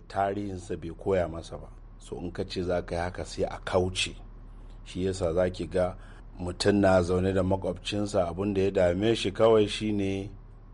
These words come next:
gidansa da lalurar gidansa. Masu kuɗi, masu mulki, masu arziki da yawa na da yawa a ƙasar nan wanda suna cikin arewacin nan.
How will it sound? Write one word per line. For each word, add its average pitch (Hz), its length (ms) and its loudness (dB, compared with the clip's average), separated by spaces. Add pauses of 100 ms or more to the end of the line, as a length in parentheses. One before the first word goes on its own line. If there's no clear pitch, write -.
gidansa 104 840 2 (380)
da 92 100 -4
lalurar 98 440 4
gidansa. 87 580 -4 (960)
Masu 90 340 -4
kuɗi, 110 420 -6
masu 92 400 -4
mulki, 104 420 -4
masu 85 380 -6 (180)
arziki 98 560 -6
da 101 100 4
yawa 107 320 10
na 87 200 0
da 82 140 -2
yawa 101 300 6
a - 40 -10
ƙasar 101 340 -2
nan 98 140 0
wanda 95 260 0
suna 113 320 2
cikin 107 300 -2
arewacin 101 640 2
nan. 85 160 -4